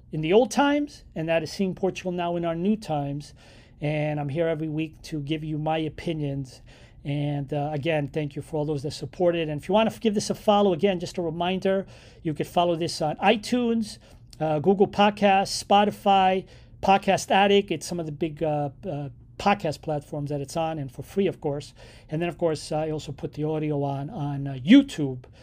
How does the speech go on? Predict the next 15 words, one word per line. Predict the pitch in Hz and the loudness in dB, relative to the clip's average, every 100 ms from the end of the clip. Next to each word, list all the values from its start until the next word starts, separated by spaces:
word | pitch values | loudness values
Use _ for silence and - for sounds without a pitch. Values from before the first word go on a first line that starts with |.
| - - | -20 -10
Uh, | 143 147 143 | -2 0 0
a | |
lot | 143 147 | 0 -2
of | - | -4
people | 147 139 | -8 -8
tell | - 139 | -6 -6
me, | 143 143 | -4 -6
uh, | 139 135 | -6 -10
to | - | -12
do | 131 143 | -8 -6
that | 139 131 | -6 -6
as | 131 | -8
well. | 147 143 135 | -4 -4 -4
So, | 127 - 131 127 | -8 -10 -10 -10
again, | 135 170 170 147 143 | -8 -2 0 0 -4